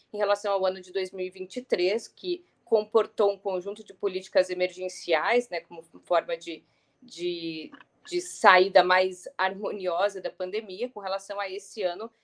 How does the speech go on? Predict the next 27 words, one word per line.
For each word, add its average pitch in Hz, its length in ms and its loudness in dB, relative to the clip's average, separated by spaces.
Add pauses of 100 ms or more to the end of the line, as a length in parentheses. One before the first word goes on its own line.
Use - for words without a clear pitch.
(140)
os - 160 -10
gastos 196 500 -2
vão, 208 600 -2
vão 208 380 -2
sofrer - 320 -4
algum 220 180 -2
tipo 226 260 -4
de 220 100 -14
contração. 240 640 0 (500)
Mas 240 300 4
que 269 100 0
eu 233 80 6
acho 247 300 0
que, 247 440 -8
em 233 120 -2
relação 226 440 0
ao 208 140 -2
que - 260 -6
eram 196 360 2
os 185 180 -10
últimos, 180 500 -10
né, 185 120 2
o 180 60 2
que 180 100 -20
foram 185 180 2
os 175 120 -6
últimos, - 640 -10